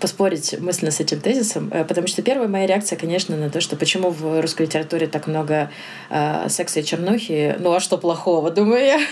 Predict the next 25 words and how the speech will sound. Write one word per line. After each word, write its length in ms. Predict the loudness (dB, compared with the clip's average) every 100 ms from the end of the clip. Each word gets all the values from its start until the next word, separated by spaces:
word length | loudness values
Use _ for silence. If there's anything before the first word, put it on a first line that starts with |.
| -6 -10 -12 -10 2
<laughs> 0 |
Это 420 | 4 4 2 2
же 140 | 2 4
весело, 480 | 4 4 2 4
ребята. 480 | 4 4 2 0 -4 -4 -6 -6 -8 -4
Мне 140 | 0 2
кажется, 260 | 2 0
что 140 | 0 0
это, 180 | 2 2 2 0 -2
э, 380 | 0 0 0
ш-, 100 | -4 -2
ну, 180 | 2 2
что 200 | 0 -4
вообще 320 | -4 0 0
в, 40 | -2
в 340 | -8 -16 -8
целом, 460 | 0 2 2 0 -2 -10 -16 -18 -8
э, 520 | -2 0 2 0 0 -2
литература, 920 | 0 0 2 2 4 4 4 2 -2
э, 680 | -6 -6 -4 -4 -4 -4 -6 -2
я 200 | 0 0
подумала 320 | 2 2 0
еще 140 | -2
про 140 | -2 -2
американскую, 680 | -2 -2 -2 -2 -6 -8